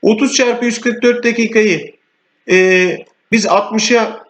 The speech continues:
bölelim arkadaşlar. Altmışa böldüğümüzde kaç saat yapacak? Onu bulalım.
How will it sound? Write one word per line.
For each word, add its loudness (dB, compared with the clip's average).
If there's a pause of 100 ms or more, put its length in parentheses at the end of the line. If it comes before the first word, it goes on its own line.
bölelim 2
arkadaşlar. -2
Altmışa -2
böldüğümüzde 2
kaç -4
saat -2
yapacak? -2 (120)
Onu 2
bulalım. 0